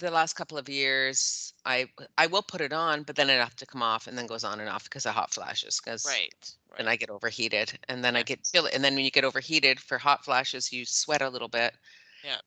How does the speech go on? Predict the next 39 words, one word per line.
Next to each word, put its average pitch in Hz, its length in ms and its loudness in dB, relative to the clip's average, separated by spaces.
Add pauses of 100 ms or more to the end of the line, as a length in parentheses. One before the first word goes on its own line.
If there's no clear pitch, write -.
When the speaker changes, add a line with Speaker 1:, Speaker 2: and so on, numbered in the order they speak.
(200)
Speaker 1:
And 143 140 -2
then 135 140 6
you, 131 100 -2 (180)
then 160 140 2
you 151 60 4
Speaker 2:
But - 20 0
Speaker 1:
get - 120 6
the 165 60 2
Speaker 2:
then 156 60 0
you're, 151 160 2
Speaker 1:
chills. 113 360 -6
Speaker 2:
then 165 180 0
you're 143 120 -4
cold. 117 400 -6
Yeah. 151 160 0 (400)
Yep, - 220 -20
yep, - 180 -20
yep. - 120 -16 (540)
Speaker 1:
Yeah, 131 120 4 (260)
Speaker 2:
Yeah, - 20 4
Speaker 1:
but 202 80 4
Speaker 2:
see, 214 200 -2 (120)
I 208 140 8
don't 262 320 0
even 240 380 -10
own 180 260 -2
a 156 60 -4
bathrobe. - 600 -8 (320)
Speaker 1:
Uh, 131 360 -4 (680)
okay. 127 320 -16 (280)
Speaker 2:
Nor 170 400 6
I 170 120 8
don't, 170 320 0 (580)
I 170 100 0
don't 170 180 -4
think 170 140 -8
I 170 160 4
ever 165 280 0
ha-, - 160 -12